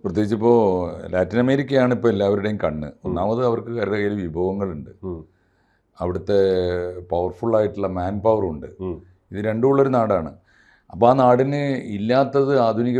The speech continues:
Speaker 1: വിദ്യാഭ്യാസവും സൗകര്യങ്ങളും സാങ്കേതിക വിദ്യയും ഇൻഫ്രാസ്ട്രക്ചറും ഒക്കെ കുറവാണ്.
Speaker 2: ഉം.
Speaker 1: അപ്പോൾ അതുകൊണ്ട് തന്നെ അവിടെ ഇപ്പോഴും, ഏ,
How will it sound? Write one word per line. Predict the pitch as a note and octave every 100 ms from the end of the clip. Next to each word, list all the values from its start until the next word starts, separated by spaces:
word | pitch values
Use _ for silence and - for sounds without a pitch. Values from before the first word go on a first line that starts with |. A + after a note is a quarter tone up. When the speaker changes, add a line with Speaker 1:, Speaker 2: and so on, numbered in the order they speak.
| B2
Speaker 1:
വിദ്യാഭ്യാസവും | G#2 A2 G#2+ G#2+ G#2 G#2+ G#2 G2
സൗകര്യങ്ങളും | F#2 G2 G2+ G2+ G2 G2
സാങ്കേതിക | F#2 F2+ F#2 F#2+ F#2+
വിദ്യയും | F#2 F2 F2 F2 E2+ D#2 E2
ഇൻഫ്രാസ്ട്രക്ചറും | F2 F#2 G2+ G2+ G2 - F#2
ഒക്കെ | E2 F2
കുറവാണ്. | D#2+ D2+ D2 C#2 _ _ _ -
Speaker 2:
ഉം. | G#2 F2+ D#2+
Speaker 1:
അപ്പോൾ | D#2+ G2
അതുകൊണ്ട് | G2+ A2+ B2
തന്നെ | C3 C3+ C3
അവിടെ | A#2 B2+
ഇപ്പോഴും, | A#2+ C3 C#3 A#2 F2 F2+
ഏ, | F#2